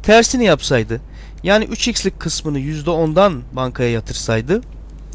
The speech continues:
kalan x'lik kısmını da yüzde yirmiden bankaya yatırsaydı, kazanacağı faiz bu kadar olacaktı ve bu kırk lira daha az olacaktı. Yani ikisi arasındaki fark eşittir kırk lira olacaktı.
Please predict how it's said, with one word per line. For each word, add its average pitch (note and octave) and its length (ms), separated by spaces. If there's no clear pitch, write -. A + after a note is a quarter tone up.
kalan G3 420
x'lik - 400
kısmını D#3 420
da G#3 180
yüzde F3 500
yirmiden D#3+ 720
bankaya B2+ 340
yatırsaydı, A#2+ 680
kazanacağı G3 440
faiz F#3 340
bu F#3+ 60
kadar D3+ 200
olacaktı A#2+ 500
ve F#3 200
bu B3 200
kırk A#3 260
lira G#3 160
daha G3+ 160
az E3 180
olacaktı. A#2+ 380
Yani D#3 200
ikisi D#3 200
arasındaki D#3 380
fark F#3+ 280
eşittir E3 480
kırk - 260
lira C#3 80
olacaktı. A2 500